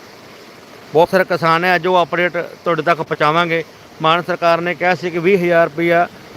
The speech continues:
ਮਿਲੂਗਾ, ਕੱਲ੍ਹ ਐਲਾਨ ਕੀਤਾ, ਪਰ ਐਲਾਨ, ਐਲਾਨ ਤੱਕ ਹੀ ਸੀਮਿਤ ਨਾ ਰਹਿ ਜਾਏ। ਭਈਆ, ਆਪਕੋ ਚੈਨਲ ਕੋ ਮੈਨੇ ਸਬਸਕ੍ਰਾਈਬ ਕਰ ਲਿਆ ਔਰ ਸ਼ੇਅਰ ਵੀ ਕਰ ਦਿਆ ਹੈ। ਅਨੀਤਾ, ਅਮ, ਰਾਣੀ ਦੁਰਗਾ, ਹਾਂਜੀ, ਧੰਨਵਾਦ ਜੀ ਆਪਕਾ।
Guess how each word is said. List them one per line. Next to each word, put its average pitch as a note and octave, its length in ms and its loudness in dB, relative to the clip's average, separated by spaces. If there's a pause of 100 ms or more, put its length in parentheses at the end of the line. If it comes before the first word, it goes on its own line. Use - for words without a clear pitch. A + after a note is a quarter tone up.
ਮਿਲੂਗਾ, F3 400 4
ਕੱਲ੍ਹ F#3 240 0
ਐਲਾਨ E3 300 0
ਕੀਤਾ, E3 380 -2 (320)
ਪਰ G3 80 -2
ਐਲਾਨ, F#3+ 320 2
ਐਲਾਨ F#3 280 0
ਤੱਕ F3+ 300 -4
ਹੀ F#3 80 -2
ਸੀਮਿਤ F3 320 -6
ਨਾ D3 200 0
ਰਹਿ C3 160 0
ਜਾਏ। A#2 200 -8 (640)
ਭਈਆ, E3+ 280 2
ਆਪਕੋ E3 280 -2
ਚੈਨਲ E3 340 -4
ਕੋ D#3+ 120 -10
ਮੈਨੇ D#3 200 -4
ਸਬਸਕ੍ਰਾਈਬ D3+ 480 -2
ਕਰ D3 100 0
ਲਿਆ D3 300 0
ਔਰ D3 140 -2 (160)
ਸ਼ੇਅਰ D#3 240 -4 (120)
ਵੀ D3+ 140 -6
ਕਰ C#3 200 0
ਦਿਆ B2 240 -2
ਹੈ। A2+ 100 -6 (420)
ਅਨੀਤਾ, D#3 480 2 (580)
ਅਮ, E3 260 -12 (480)
ਰਾਣੀ D3 420 0 (600)
ਦੁਰਗਾ, C#3+ 520 -2 (160)
ਹਾਂਜੀ, A2 300 -8 (520)
ਧੰਨਵਾਦ F3+ 400 4
ਜੀ E3 80 -4
ਆਪਕਾ। E3 460 2